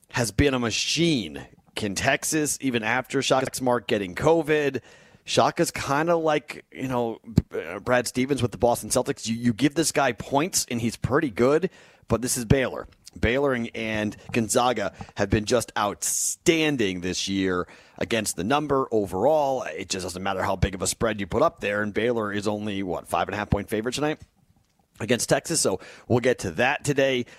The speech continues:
Uh, on the Sports Grid side of things, we will talk a lot about what's going on for the N F L trading market here, what happens with Deshaun Watson, and more. But let's start here at the top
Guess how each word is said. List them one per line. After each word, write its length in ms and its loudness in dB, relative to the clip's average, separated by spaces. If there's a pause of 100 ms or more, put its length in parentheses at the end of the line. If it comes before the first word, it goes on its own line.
(140)
Uh, 200 2
on 200 0
the 80 2
Sports 400 0
Grid 260 0
side 220 2
of 80 -6
things, 380 0
we 120 2
will 140 0
talk 300 0
a 40 2
lot 220 2
about 300 0
what's 180 2
going 300 0
on 180 2
for 140 -2
the 80 0
N 80 0
F 80 -4
L 80 2
trading 580 2
market 460 2
here, 420 2
what 320 2
happens 320 0
with 140 -2
Deshaun 400 0
Watson, 640 2
and 180 0
more. 380 2
But 340 2
let's 220 2
start 400 2
here 360 4
at 160 2
the 60 4
top 680 2